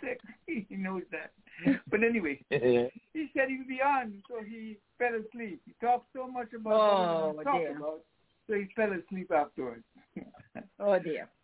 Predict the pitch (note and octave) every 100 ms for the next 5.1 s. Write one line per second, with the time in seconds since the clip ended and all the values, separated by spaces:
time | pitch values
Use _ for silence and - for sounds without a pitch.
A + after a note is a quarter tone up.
0 | _ _ C4 F#3 A#3 G3 G3+ B3 C4+ D4
1 | - F#4+ D#4 C#4+ C#4 C4 C#4 C4 A#3 B3
2 | B3 B3+ A#3+ A#3+ G3 A#3 - G3+ G3 G3
3 | - _ _ E3+ E3 - - D#3 G3+ F3
4 | F3 F#3+ F#3 G3 F3+ D#3+ F3 D#3 C3+ A#2
5 | A2